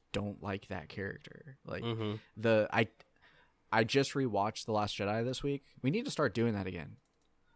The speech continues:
Speaker 1: I watched, so this week I watched the entire first season of Rebels. I watched Bad Batch, and I watched The Last Jedi.
Speaker 2: I
Speaker 1: Anyways.
Speaker 2: watched Bad Batch. Get off my dick. I didn't watch any Star Wars this week.
Speaker 1: <laughs> Um, but I watched The Last Jedi just 'cause I recently watched Force Awakens, and I'm like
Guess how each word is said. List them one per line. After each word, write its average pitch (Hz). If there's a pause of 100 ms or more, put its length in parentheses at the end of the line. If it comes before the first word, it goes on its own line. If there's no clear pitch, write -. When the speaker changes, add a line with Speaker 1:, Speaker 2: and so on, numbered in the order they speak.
(140)
Speaker 1:
I 143
watched, 143
so 110
this 180
week 147
I 127
watched 110
the 101
entire 135
first 135
season 127
of 127
Rebels. 101
I 98
watched 101
Bad 110
Batch, 110
and 110
I 107
watched 104
The 95
Last 90
Jedi. - (1080)
Speaker 2:
I 113
Speaker 1:
Anyways. 113
Speaker 2:
watched 120
Bad 98
Batch. 85
Get 98
off 90
my 90
dick. 78
I 87
didn't 87
watch -
any 127
Star 78
Wars -
this -
week. 76 (180)
Speaker 1:
<laughs> -
Um, 107 (320)
but 120
I 123
watched 131
The 135
Last 110
Jedi 104
just 104
'cause 104
I 107
recently 107
watched 101
Force 101
Awakens, 101
and 98
I'm 98
like 101